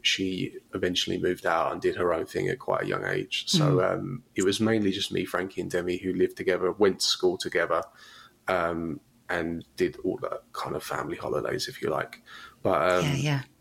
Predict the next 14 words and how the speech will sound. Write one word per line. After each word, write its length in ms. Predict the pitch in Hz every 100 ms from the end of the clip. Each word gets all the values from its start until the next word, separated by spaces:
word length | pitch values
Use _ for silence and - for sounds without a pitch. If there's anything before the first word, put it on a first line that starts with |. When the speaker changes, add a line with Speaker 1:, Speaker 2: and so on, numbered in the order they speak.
| _ _ _
Speaker 1:
yeah, 180 | 117 131
we, 140 | 131 139
we 280 | - 139
were 60 | 143
really 160 | 151 139
close. 480 | 151 120 95 - - -
Um, 560 | 101 98 95 95 95 - -
Speaker 2:
So 400 | - - 240 240
nice. 640 | 202 214 190 139 143 - - _ - - _
Speaker 1:
Yeah, 440 | 120 139 135 95 90
yeah, 260 | 113 117 98
it 100 | -
is. 280 | 123 98
And 340 | 95 95 95